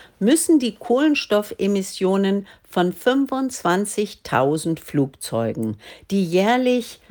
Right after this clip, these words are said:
etwa vier Milliarden Menschen befördern und fast hundert Milliarden Liter Kori-, Kerosin verbrauchen, gesenkt und am Ende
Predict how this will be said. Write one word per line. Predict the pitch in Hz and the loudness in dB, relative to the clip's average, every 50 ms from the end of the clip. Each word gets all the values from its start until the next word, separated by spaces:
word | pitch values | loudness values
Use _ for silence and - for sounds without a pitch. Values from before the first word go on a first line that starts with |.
| - - | -12 -4
etwa | - 185 185 - 202 202 196 | -2 -2 2 4 4 2 2
vier | 196 - - 262 285 277 | 0 -2 0 0 2 2
Milliarden | 269 254 240 226 220 202 185 175 180 185 185 196 180 180 180 | 2 2 2 0 0 0 0 2 2 2 0 0 0 0 0
Menschen | 175 180 214 247 240 - - 196 180 156 | 0 0 0 -2 -2 -2 -2 -2 0 0
befördern | 151 143 143 - - 127 117 113 110 - 117 104 85 87 95 139 - - - - - - | 0 -2 -2 -2 -4 -2 -2 -2 -2 -4 -4 -6 -4 -4 -6 -8 -10 -14 -18 -20 -8 0
und | - 233 233 | 2 2 2
fast | - 240 247 240 - - | 2 0 -4 -4 -2 0
hundert | - 302 311 320 311 311 302 320 311 - - - - | 2 4 4 6 4 4 4 2 0 -2 -10 -6 -2
Milliarden | 175 185 180 175 165 160 170 165 175 202 233 240 - 247 240 | 0 2 2 2 2 2 2 2 4 2 2 0 0 0 0
Liter | 214 185 190 202 208 - 202 196 | 0 -2 -2 -4 -2 -2 -2 -2
Kori-, | 190 - 196 185 180 - 185 170 - - | 0 0 0 0 0 0 -4 -6 -6 -8
Kerosin | - - 196 190 185 175 165 170 208 262 285 254 | -4 -2 -2 0 0 -2 -2 -2 -2 -2 -2 -2
verbrauchen, | - - 151 147 143 - 127 123 131 135 135 - 185 208 240 254 - - - - - _ _ | 0 0 -2 -2 -2 -4 -4 -2 -2 -2 -2 -2 -4 -4 -4 -4 -6 -12 -20 -20 -20 _ _
gesenkt | - 190 165 156 156 170 175 190 233 285 381 392 - - - - - - _ - _ _ _ _ | -2 -2 -2 0 2 4 4 4 4 4 2 0 -2 -10 -20 -20 -20 -20 _ -20 _ _ _ _
und | 196 208 196 - - | -2 -2 -2 -2 -2
am | 165 170 165 - - | 0 0 0 0 0
Ende | 165 170 202 214 226 262 277 285 294 | 0 2 2 4 4 4 4 2 2